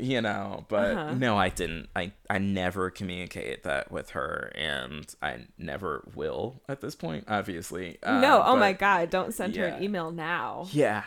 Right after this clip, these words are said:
Speaker 2: By the way, ten years ago.
Speaker 1: Just a, just a heads up.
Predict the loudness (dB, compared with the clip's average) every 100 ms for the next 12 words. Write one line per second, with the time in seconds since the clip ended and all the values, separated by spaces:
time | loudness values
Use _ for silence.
0 | -10 -10 -6 -6 -6 -8 -8 -8 -12 -14
1 | -20 _ -16 -14 -14 -14 -14 -14 -14 -14
2 | -14 -10 -2 0 2 2 2 -2 0 2
3 | 2 2 2 4 6 6 6